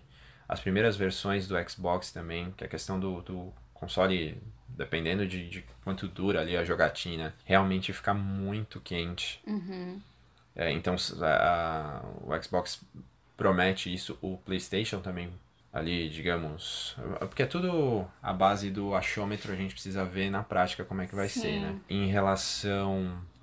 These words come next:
Speaker 1: ao que a gente tinha falado, né, que eu falei que eu não gostei muito do design, o PlayStation, ele foi criado pra se tornar uma peça de decoração.
Speaker 2: Uhum.
Speaker 1: Então, acho que isso colabora muito, ajuda muito.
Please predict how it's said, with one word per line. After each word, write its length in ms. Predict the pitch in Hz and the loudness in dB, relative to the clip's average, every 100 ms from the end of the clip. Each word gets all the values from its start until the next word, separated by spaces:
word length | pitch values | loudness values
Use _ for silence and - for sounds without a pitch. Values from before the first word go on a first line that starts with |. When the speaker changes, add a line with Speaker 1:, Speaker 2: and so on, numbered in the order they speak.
| - | -6
Speaker 1:
ao 160 | 85 87 | -2 2
que 120 | 95 | 4
a 20 | |
gente 220 | 90 95 | 4 4
tinha 180 | 104 92 | 2 2
falado, 480 | - 92 92 90 87 | 6 6 6 4 0
né, 220 | 87 87 | -2 -4
que 120 | - | -6
eu 80 | - | -10
falei 220 | - 85 | -8 -8
que 100 | 80 | -6
eu 40 | 90 | -6
não 60 | |
gostei 320 | 87 82 92 | -4 -4 -2
muito 340 | 90 90 87 87 | -4 -4 -6 -8
do 140 | 87 | -8
design, 680 | 90 85 90 85 90 85 87 - - - | -6 -4 2 4 2 0 -6 -12 -20 -14
o 80 | 95 | 0
PlayStation, 560 | 110 98 117 123 123 117 | 2 4 2 2 2 2
ele 160 | 113 | 0
foi 220 | - 120 | -2 -4
criado 460 | 117 123 101 107 117 | -2 2 6 6 2
pra 200 | - 110 | -2 -2
se 160 | - 107 | -2 -4
tornar 280 | 110 101 101 | -2 0 0
uma 200 | 104 101 | 0 -2
peça 480 | - 98 92 101 95 | 0 -2 -2 -4 -4
de 680 | 95 95 98 95 92 92 92 | -4 -2 -2 -2 -2 -4 -4
decoração. 680 | 92 98 98 101 101 87 - | -2 2 2 2 0 -2 -2
Speaker 2:
Uhum. 540 | 254 185 208 190 190 214 - - - - - | -2 0 -4 -4 -6 -10 -16 -20 -20 -14 -8
Speaker 1:
Então, 240 | 92 95 | 0 4
acho 160 | 95 - | 4 2
que 140 | 104 | 0
isso 260 | 110 - 135 | 0 0 0
colabora 480 | 120 113 104 107 107 | 2 2 2 2 2
muito, 360 | 98 87 - - | 0 -4 -8 -8
ajuda 440 | - 87 98 101 | -4 0 0 2
muito. 400 | 92 85 90 - | 0 -4 -10 -16